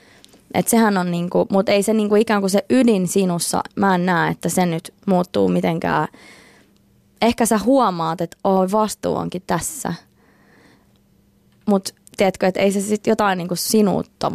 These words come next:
muuta. Mä en osaa sitä sen enemmän niinku selittää. Mulla on ollut jotenkin, mä oon ottanut aina vastuuta elämässäni ja mulle se lapsen tuleminen ei ollut mitenkään sillä tavalla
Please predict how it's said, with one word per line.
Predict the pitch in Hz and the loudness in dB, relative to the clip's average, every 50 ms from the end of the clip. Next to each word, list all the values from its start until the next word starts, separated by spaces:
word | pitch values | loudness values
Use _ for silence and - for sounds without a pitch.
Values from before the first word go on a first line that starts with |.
| 87 - | -6 -4
muuta. | 185 175 165 156 160 160 160 - - 180 - - - _ _ _ _ | -2 0 0 0 -2 -4 -4 -4 -6 -6 -6 -10 -18 _ _ _ _
Mä | - 208 196 | 0 0 2
en | 196 202 | 2 2
osaa | 202 190 196 185 | 2 2 2 0
sitä | 175 - 202 202 - 185 | 0 -2 -2 -2 0 0
sen | - 208 190 180 | 2 2 2 2
enemmän | 180 175 170 160 156 156 156 160 | 0 0 0 -2 -4 -4 -4 -6
niinku | - - - - - | -6 -6 -8 -8 -8
selittää. | 165 - - 92 - 95 - - _ - - - | -6 -4 -4 -2 -2 -2 -4 -6 _ -6 -4 -2
Mulla | 202 202 220 240 247 | 0 2 2 2 2
on | 233 220 | 2 2
ollut | 202 190 190 190 | 2 2 4 2
jotenkin, | 196 196 202 196 196 196 196 | 2 2 0 -2 -2 0 0
mä | 208 214 | 2 2
oon | 208 190 | 0 0
ottanut | 180 - - 180 180 - - | -2 -2 -4 -4 -4 -2 -2
aina | - 214 214 185 165 160 - | 0 0 0 0 0 -2 -2
vastuuta | - - 165 - - - - 185 180 90 87 | -2 -4 -4 -6 -6 -6 -6 -4 -4 -4 -4
elämässäni | 90 90 92 - - 190 170 - - 180 175 170 | -2 -2 -2 -4 -4 -4 -4 -4 -4 -2 -2 0
ja | 175 | 0
mulle | 190 202 202 190 180 | 2 2 2 2 0
se | 165 - 196 175 - - - - - - - - - - - _ - - | 0 0 -2 -2 -2 -6 -12 -20 -20 -20 -20 -20 -20 -20 -20 _ -2 0
lapsen | 208 214 208 - 208 180 180 | 0 0 0 -2 -6 -4 -2
tuleminen | 202 196 190 185 180 175 165 165 160 160 | 0 0 2 2 0 0 -2 -2 -2 -2
ei | 165 160 160 165 | -2 0 2 2
ollut | 160 165 160 160 160 | 2 2 2 2 0
mitenkään | 165 175 190 180 170 170 175 165 | 0 -2 -2 -2 -2 -2 -4 -4
sillä | - - 190 185 180 160 156 | 0 0 2 2 2 2 0
tavalla | - 175 - - - - - - 87 | 0 -2 -4 -2 -2 -2 -2 -2 -4